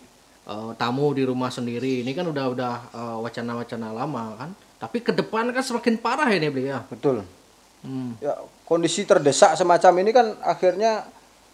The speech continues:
Speaker 2: mereka bisa bertahan dengan apa yang ada gitu ya.
Speaker 1: Hmm.
Speaker 2: Tabungan sudah habis.
Speaker 1: Ya.
Speaker 2: Eh, kemudian kebutuhan yang terus-menerus.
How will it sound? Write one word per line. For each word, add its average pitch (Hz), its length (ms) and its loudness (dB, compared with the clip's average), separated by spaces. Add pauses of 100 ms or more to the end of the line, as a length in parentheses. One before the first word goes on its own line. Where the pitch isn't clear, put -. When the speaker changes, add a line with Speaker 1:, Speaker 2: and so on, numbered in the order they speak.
(200)
Speaker 2:
mereka 156 400 6
bisa 165 240 6
bertahan 151 480 4
dengan 160 240 4
apa 147 240 6
yang 139 320 4
ada 135 420 8
gitu 127 220 2
ya. 123 220 -4
Speaker 1:
Hmm. 143 500 -12
Speaker 2:
Tabungan 139 460 4
sudah 135 420 4
habis. 151 640 2 (300)
Speaker 1:
Ya. 127 180 -12
Speaker 2:
Eh, 131 680 -2 (760)
kemudian 135 480 0
kebutuhan 139 560 4
yang 135 180 0
terus-menerus. 160 1040 4